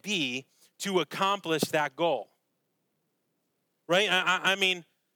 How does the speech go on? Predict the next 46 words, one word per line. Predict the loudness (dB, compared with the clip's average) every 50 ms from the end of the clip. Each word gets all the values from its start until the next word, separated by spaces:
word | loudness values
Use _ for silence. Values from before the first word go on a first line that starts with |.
| _ _ _ _ _ _ -2
are | 0 0
you, | 2 2 0 0 0 2
are | 2
you | 2 2 2
gonna | 2 2 0
show | 0 2 2 4 4 4
up | 2 0 0
to | 0 0
the | 0 0
grave | 0 2 2 2 2 2 2 2
and | 0
are | 0
you | 0 0
gonna | 0 0 0
come | 0 0 0 0 2 2
with | 2 2 2
a, | 2 0
a, | 2 2 0 2 2 0 0
a |
bottle | 0 0 0 2 2 2 2 2 2 4 2
of | 2 2
ibuprofen | 2 0 0 0 -2 -4 -8 -4 -2 -2 0 0 0 -2 -2 0 0
or | 0 0
essential | 0 0 -2 -2 -2 -4 -4 0
oils? | 0 0 0 0 -2 -2 -4 -6 -6 -6 -8 -10 _ _ _ _ _ _ _ _ _ _ _ _ _ _ _ _ _ _ _ _ _ _ _ _ _ _ _ _ _ _ _ 2
Right? | 4 4 4 4
Like, | 4 4 4 4 4 4 2 2 2 2 2 2
are, | 2 2 2 2
are | 0
you | 0 2
gonna | 0 0 0
start | 2 0 0 0 0
digging | 0 0 2 2 2
up | 0 0
the | -2 -2
grave | 0 2 2 2 2 2
and | 0
saying, | 0 0 2
"If | 2 0
I | 0
can | 0 -2 -4
just | 0 0 2 2 2 0 -4 -2
give | 0 0 0 0
this | 0 -2 -2
dead | 0 0 0 0 0 0 0
guy | 0 2 2 2 2 2 0